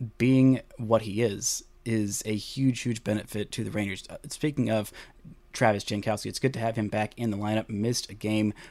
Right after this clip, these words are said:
with that hip tightness. He came out of Wednesday's game, and it was a little worrying, especially when he came out right after Josh Jung, who got hit in the hand, ended up having a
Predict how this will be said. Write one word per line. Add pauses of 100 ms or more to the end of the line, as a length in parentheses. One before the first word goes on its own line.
(120)
with (160)
that
hip (120)
tightness. (240)
He
came
out
of
Wednesday's
game,
and
it
was
a
little
worrying, (240)
especially
when
he
came
out
right
after
Josh
Jung,
who
got
hit
in
the
hand,
ended
up
having (300)
a